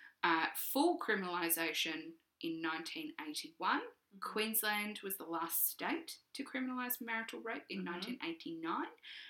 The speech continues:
Speaker 1: and the Northern Territory followed that in nineteen ninety-four.
Speaker 2: Right, and here we
Speaker 1: So we
Speaker 2: are.
Speaker 1: finally got to the point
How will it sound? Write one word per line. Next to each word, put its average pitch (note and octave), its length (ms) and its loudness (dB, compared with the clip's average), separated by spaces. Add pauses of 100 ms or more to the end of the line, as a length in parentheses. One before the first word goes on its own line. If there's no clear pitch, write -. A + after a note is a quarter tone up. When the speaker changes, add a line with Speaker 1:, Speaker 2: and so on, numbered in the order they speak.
(120)
Speaker 1:
and E3 100 0
the E3 100 0
Northern C#4 380 2
Territory A#3+ 500 -2
followed G3 300 -4
that F3+ 140 -4 (100)
in D3+ 220 -4
nineteen G#3+ 680 -2 (160)
ninety-four. D3+ 1200 -6 (1000)
Speaker 2:
Right, E2 80 -12
and E2 80 -14 (340)
here E3+ 80 -10
we - 20 -
Speaker 1:
So F3 400 6
we F3+ 60 2
Speaker 2:
are. - 220 0
Speaker 1:
finally C4+ 440 12
got G#3 240 4
to G3+ 100 0
the F#3+ 60 -4
point E3+ 480 4